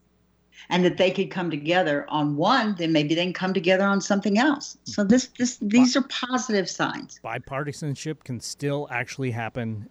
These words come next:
Speaker 2: in this
Speaker 1: Can
Speaker 2: day
Speaker 1: happen.
Speaker 2: and age. Yes.
Speaker 1: Absolutely. And that's what I'm gonna focus my energy on is like, yes, let's,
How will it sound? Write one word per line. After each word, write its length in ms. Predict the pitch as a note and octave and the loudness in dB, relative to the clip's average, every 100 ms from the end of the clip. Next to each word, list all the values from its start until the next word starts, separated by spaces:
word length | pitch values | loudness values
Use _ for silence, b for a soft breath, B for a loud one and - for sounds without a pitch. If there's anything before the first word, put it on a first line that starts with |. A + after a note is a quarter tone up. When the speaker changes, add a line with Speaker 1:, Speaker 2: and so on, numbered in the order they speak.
| - | -6
Speaker 2:
in 180 | A#2+ | -6
this 140 | A2+ A2+ | -2 2
Speaker 1:
Can 100 | G3+ | 4
Speaker 2:
day 60 | |
Speaker 1:
happen. 320 | F#3+ G3+ G#3 G3+ | 4 4 2 -2
Speaker 2:
and 120 | A3+ | -10
age. 100 | - | -10
Yes. 320 | A2+ F2+ - _ _ - | -12 -12 -18 _ _ -10
Speaker 1:
Absolutely. 960 | C#3+ D#3 D3+ - F3 E3+ G3 D#3 - - - | 2 2 2 0 0 0 0 -2 -4 -8 2
And 400 | C#3+ C#3+ D3 C#3 | 6 6 6 2
that's 500 | D3 E3+ F3 - - | 2 2 2 -2 -2
what 220 | E3+ E3+ | 2 4
I'm 180 | E3 E3 | 4 4
gonna 220 | D#3+ D#3+ | 2 0
focus 380 | D#3 E3 D#3+ - | 0 -4 -4 0
my 200 | E3 D#3 | 2 6
energy 420 | D#3 D#3+ D3+ D#3 | 6 4 2 0
on 260 | D#3+ D#3 D3+ | 2 2 2
is 240 | C#3 - | -2 -4
like, 280 | D3 C#3 - | -4 -4 -4
yes, 480 | D#3+ E3+ E3 D#3+ - | 0 2 0 -2 -6
let's, 280 | D3+ D3+ | -6 -6